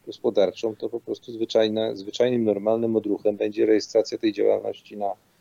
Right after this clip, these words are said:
e, syna, córkę, czy tam inne dziecko, tak?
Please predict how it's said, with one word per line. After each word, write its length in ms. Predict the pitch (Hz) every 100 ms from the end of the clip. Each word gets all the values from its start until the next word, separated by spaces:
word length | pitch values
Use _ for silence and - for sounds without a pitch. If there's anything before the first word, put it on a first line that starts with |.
| _ _
e, 100 | 113
syna, 360 | - - 110 107
córkę, 400 | - 101 101 104
czy 140 | -
tam 320 | - 101 98 98 - - 113
inne 280 | 135 113 104
dziecko, 380 | 95 - - 107
tak? 220 | 104